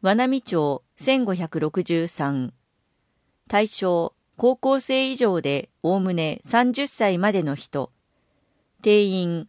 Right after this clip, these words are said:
五十人程度。申し込み先着順。申し込み、五月二十六日月曜までに市ホームページまたは電話で申し込んでください。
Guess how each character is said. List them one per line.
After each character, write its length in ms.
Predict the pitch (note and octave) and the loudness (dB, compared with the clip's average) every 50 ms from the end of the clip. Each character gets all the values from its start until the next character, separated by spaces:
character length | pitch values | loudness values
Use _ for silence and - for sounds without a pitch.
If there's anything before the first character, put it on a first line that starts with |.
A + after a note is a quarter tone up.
| _ _ | _ _
五 180 | - E3+ F3+ | 0 2 2
十 220 | F#3+ G#3 B3+ C4 C4 | 2 2 0 0 0
人 240 | B3 B3+ B3 A#3+ | 0 0 0 -2
程 300 | A3+ - A#3+ G#3+ G3 E3 | -2 -2 0 0 0 -2
度。 220 | - C#3 C#3 - - _ _ _ _ _ _ - | -2 -4 -4 -6 -8 _ _ _ _ _ _ -4
申 180 | E3+ G3 A3+ A#3+ | -2 -2 -2 -2
し 80 | - | -2
込 120 | - A#3 G#3+ | -2 0 0
み 120 | G#3+ A3 | 0 -2
先 240 | - - F#3+ F#3 F#3+ | -2 -4 -4 -4 -4
着 280 | - F3+ E3+ E3+ E3+ | -4 -6 -4 -4 -4
順。 400 | D#3 - D3 C#3+ C#3 C3 C3 B2 - _ _ _ _ _ _ _ _ _ _ _ _ _ _ _ _ _ _ _ _ - | -4 -4 -4 -4 -4 -4 -6 -10 -12 _ _ _ _ _ _ _ _ _ _ _ _ _ _ _ _ _ _ _ _ -4
申 180 | G3 G3+ A3 A#3 | -2 -2 -2 -2
し 100 | - - | -6 -4
込 160 | - G#3 F#3+ | -2 0 0
み、 300 | F#3 F3+ E3+ D#3 - - _ _ _ _ _ _ | 0 -2 -4 -6 -8 -12 _ _ _ _ _ _
五 120 | - A#3+ | 2 2
月 240 | B3 C4 B3+ - A#3 | 4 2 0 0 -2
二 140 | A#3 B3+ C4 | -2 -2 -2
十 240 | - A#3+ A3 G3+ F3 | 0 0 0 2 2
六 200 | F3+ F3 - F#3 | 0 -2 -2 -4
日 400 | F3+ F#3 F3+ - - E3+ E3+ D3+ | -4 -4 -6 -4 -2 -2 -2 0
月 300 | C3+ F3 F3 - - B3 | 0 -2 -4 -2 -6 -2
曜 180 | C4 C4 B3 A3 | 0 2 2 2
ま 140 | G3+ G3+ | 2 0
で 160 | G3+ G3 F3 D#3+ | 0 0 -2 -2
に 240 | D3+ C#3+ C#3+ - - _ _ _ _ _ | -2 -4 -6 -8 -12 _ _ _ _ _
市 400 | - - - F#3 F3+ E3+ A#3+ - _ | -12 -8 -4 -2 -2 -2 -2 -6 _
ホ 200 | - A3+ A#3+ B3+ | 2 4 4 4
ー 20 | |
ム 140 | A#3+ C4 B3 | 4 0 -2
ペ 220 | - B3+ A#3+ G#3+ | 0 2 2 2
ー 40 | G3+ | 0
ジ 260 | F#3 - C#3+ C#3+ - - _ _ | 0 -4 -6 -8 -8 -10 _ _
ま 140 | - F#3 G#3 | -4 -2 0
た 120 | C4 C4+ | 2 2
は 120 | B3+ A3+ E3+ | 2 2 2
電 220 | D3+ F#3 G3+ G#3+ | 2 0 0 2
話 120 | A3 A3+ G3 | 0 0 2
で 80 | G#3 | 2
申 200 | G3+ F3 G3 G#3+ | 0 0 0 -2
し 80 | - - | -2 -2
込 160 | - A3 G#3+ | -2 -2 0
ん 40 | F#3 | 0
で 100 | D#3+ D#3 | -2 -4
く 100 | - D#3 | -4 -6
だ 100 | D#3 D3 | -6 -6
さ 180 | D#3 - C#3+ C3 | -4 -4 -4 -4
い。 160 | A#2+ B2 | -4 -6